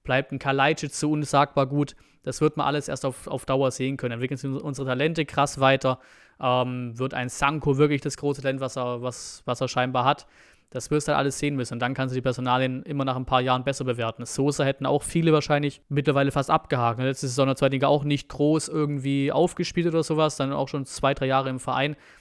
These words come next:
Ich weiß nicht, schon, wahrscheinlich auch schon fast abgehakt. So, ja, okay, gut, der, der erreicht sein Potenzial nicht mehr. Auf einmal spielt er die Saison seines Lebens bei uns. Das musst du immer so ein bisschen mit mehr, mit mehr Abstand, mit mehr Zeit sehen. Aber ja, wird man im Sommer sehen, was man im Kader macht,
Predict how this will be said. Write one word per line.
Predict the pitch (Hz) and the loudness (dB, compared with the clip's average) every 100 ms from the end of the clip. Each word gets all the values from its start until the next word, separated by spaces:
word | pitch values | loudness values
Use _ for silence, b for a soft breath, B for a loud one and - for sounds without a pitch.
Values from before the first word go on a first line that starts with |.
| B - | B -4
Ich | |
weiß | 131 - | -2 0
nicht, | 139 131 | -2 0
schon, | 135 143 | 0 0
wahrscheinlich | 135 135 135 | 0 2 2
auch | - | 0
schon | 139 | -2
fast | 135 147 | -2 -2
abgehakt. | - 135 123 - | -2 2 2 0
So, | 123 | -2
ja, | 127 | -2
okay, | - 123 | -2 -4
gut, | 127 - - | -6 -8 -6
der, | 123 123 | -4 -4
der | - 123 | -4 -4
erreicht | 123 143 | -2 -2
sein | 156 | 0
Potenzial | 135 127 131 120 | -2 -2 -2 -4
nicht | 117 | -6
mehr. | 117 | -6
Auf | |
einmal | 131 127 | -4 -4
spielt | - 131 | -2 -2
er | |
die | |
Saison | 123 123 - 131 | -2 -2 2 2
seines | 135 127 - | 2 -2 0
Lebens | 156 147 - | 0 0 -2
bei | 127 | -4
uns. | 113 - B B B B B | -6 -12 B B B B B
Das | 120 - | -8 -2
musst | 151 - | 0 0
du | 160 | -2
immer | 143 | 0
so | 131 | 0
ein | 139 | 0
bisschen | 139 - 135 | -2 0 -2
mit | 131 | -2
mehr, | 127 123 123 - b b | -2 0 -2 -6 b b
mit | 127 | -4
mehr | 127 135 | 0 0
Abstand, | 135 135 | 0 -2
mit | 127 135 | -2 -2
mehr | 127 | -2
Zeit | 120 - 123 123 | -2 0 0 0
sehen. | - 117 113 | -4 -4 -4
Aber | 110 113 - b b b b b | -6 -8 -10 b b b b b
ja, | 113 113 - _ - | -2 -2 -8 _ -4
wird | 139 | 0
man | 160 | 0
im | 151 | 0
Sommer | 151 147 | 0 0
sehen, | 139 139 139 _ | 2 2 0 _
was | - 135 - | -6 -4 -2
man | 135 | -4
im | 123 | 0
Kader | 131 127 123 | 4 4 6
macht, | 131 - - | 2 2 -6